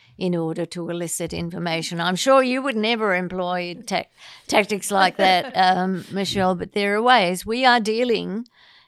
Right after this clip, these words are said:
as journalists with very tough animals here. And I think you have to show that you can be as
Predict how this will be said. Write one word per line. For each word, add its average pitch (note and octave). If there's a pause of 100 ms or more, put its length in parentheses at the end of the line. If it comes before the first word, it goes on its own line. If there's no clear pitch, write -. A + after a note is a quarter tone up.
as G3+
journalists F#3 (180)
with G3+ (220)
very G#3
tough G3
animals F#3+
here. D#3+ (680)
And F3
I E3+
think G3
you F#3
have F3+
to F3
show E3
that E3
you E3+
can E3+
be E3+
as E3+